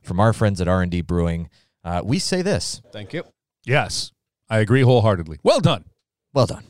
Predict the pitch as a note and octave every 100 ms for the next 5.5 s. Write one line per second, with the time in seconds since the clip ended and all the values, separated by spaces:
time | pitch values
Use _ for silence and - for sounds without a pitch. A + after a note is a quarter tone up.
0 | _ F3 F3 D#3 F3 E3+ D3+ D3+ E3 E3+
1 | D#3+ D#3+ B2+ - C#3+ D3+ F3 D#3+ D#3 -
2 | G2 - E2 E2+ F#2+ G#2+ - - B2 F3
3 | E3+ - _ D#3+ - E3 C#3 - G2 E2+
4 | D#2+ G2 D#2 _ _ _ _ _ _ _
5 | C3 C3+ G#2+ F2+ D#2+